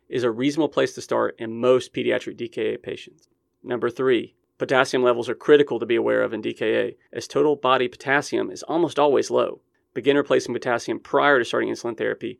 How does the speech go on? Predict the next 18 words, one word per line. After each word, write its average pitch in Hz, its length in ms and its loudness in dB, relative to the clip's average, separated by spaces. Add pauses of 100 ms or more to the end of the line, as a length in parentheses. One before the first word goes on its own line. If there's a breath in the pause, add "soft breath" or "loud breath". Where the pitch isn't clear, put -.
unless 131 260 0
patient 139 340 -4
is 117 80 -2
already 131 560 0
hyperkalemic. 117 840 -6 (300)
Number 113 220 -4
four, 113 420 -2 (160)
an 131 80 -2
insulin 135 340 2
bolus 131 320 2
is 110 100 -10
not 120 300 0
needed 117 360 -4
in - 80 -10
pediatric 110 420 -6
D 113 100 -8
K 110 180 -4
A. 104 240 -6